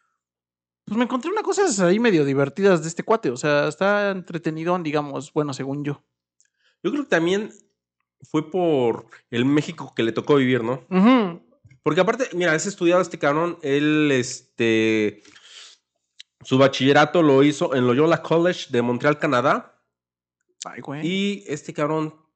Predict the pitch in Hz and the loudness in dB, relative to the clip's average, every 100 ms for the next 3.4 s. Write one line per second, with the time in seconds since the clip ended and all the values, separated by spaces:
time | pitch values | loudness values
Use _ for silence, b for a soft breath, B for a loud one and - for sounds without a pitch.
0 | _ 135 143 160 143 131 - - _ 110 | _ -2 0 2 2 2 -2 -18 _ -4
1 | 107 117 113 117 110 110 110 107 135 135 | -2 0 2 0 -4 -6 -6 0 0 0
2 | 143 135 135 135 131 117 - 120 127 139 | -2 0 -2 0 0 -2 -2 0 2 2
3 | 135 131 151 | 2 0 -4